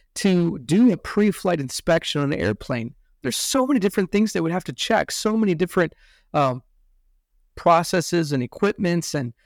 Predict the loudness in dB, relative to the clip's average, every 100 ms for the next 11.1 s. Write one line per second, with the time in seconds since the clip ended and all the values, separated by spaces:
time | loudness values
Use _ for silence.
0 | _ _ _ -6 -4 -2 -4 -4 0 0
1 | 0 -2 0 0 2 2 -2 -2 -4 -4
2 | -6 -8 -4 0 4 4 2 0 0 0
3 | -2 0 0 0 2 2 2 0 0 0
4 | 0 2 2 0 -2 0 0 0 -2 -2
5 | -2 -2 -2 -2 0 0 0 -2 -4 -4
6 | 0 0 0 -2 -2 -2 -4 -2 -2 -2
7 | -2 -2 -4 -8 _ _ _ _ -4 0
8 | 2 0 -4 -2 0 2 0 -2 _ -2
9 | 0 0 0 2 2 2 2 0 0 -2
10 | -4 -4 -6 -4 -4 -2 -2 -4 -8 -10